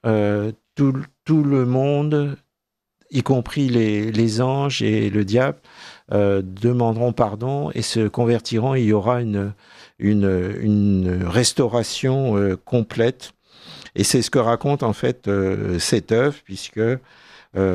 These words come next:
donc, euh, après la, la déclaration de ces anachorètes, on a une vision des, des, des hommes des derniers temps.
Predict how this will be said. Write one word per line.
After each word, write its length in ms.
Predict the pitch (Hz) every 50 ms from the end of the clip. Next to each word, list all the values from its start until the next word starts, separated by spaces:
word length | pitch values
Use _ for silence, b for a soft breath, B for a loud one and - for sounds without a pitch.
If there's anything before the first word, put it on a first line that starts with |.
| 90 90 90 90 95 104 101 101 98 98 92 62 62
donc, 460 | 87 101 104 104 107 110 104 - - 87
euh, 240 | 90 90 90 92 - -
après 340 | - 107 - - - - 117
la, 300 | 104 98 92 90 92 95 B B B B B B B B B B B B B B B B B B B B _ _ -
la 220 | 110 110 113 107
déclaration 800 | 95 101 123 135 113 - - 131 110 110 117 104 - - 139 127
de 100 | 117 117
ces 240 | 98 - - 104 101
anachorètes, 800 | 117 117 120 120 117 113 - 110 98 101 107 117 135 135 - 110
on 160 | 98 98 98
a 80 | 104 104
une 140 | 101 101 101
vision 460 | 92 104 110 104 95 110 117 120 120
des, 400 | 101 101 98 92 90 98 - - - - 69 - 92
des, 580 | 92 98 92 90 90 87 92 98 92 71 69 73 95
des 260 | 95 104 101 95 107
hommes 220 | 131 131 127 127 107
des 140 | 110 107
derniers 400 | - - 123 120 113 113 117 113
temps. 340 | 110 - - 131 120 131 139